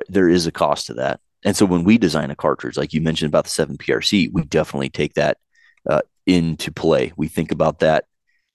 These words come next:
holistically as far as when we design a cartridge, 'cause it's not just about speed. At that point, it, there's a lot of other factors that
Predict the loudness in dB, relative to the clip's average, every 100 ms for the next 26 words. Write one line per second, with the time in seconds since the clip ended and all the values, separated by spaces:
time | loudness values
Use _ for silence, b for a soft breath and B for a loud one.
0 | -20 -20 _ _ _ _ _ _ _ -10
1 | 2 4 6 4 2 -2 0 -2 -4 -10
2 | -6 -4 -2 2 2 0 -2 -2 0 -2
3 | -2 -2 -2 -4 -2 0 0 -2 -2 0
4 | -2 -4 -4 -6 -4 -2 -2 -2 0 -2
5 | 0 0 0 -2 -4 2 4 2 -2 B
6 | B B -2 2 0 0 -4 -2 -2 -2
7 | -2 0 0 0 0 -2 -2 -2 -2 -4
8 | -6 -2 -4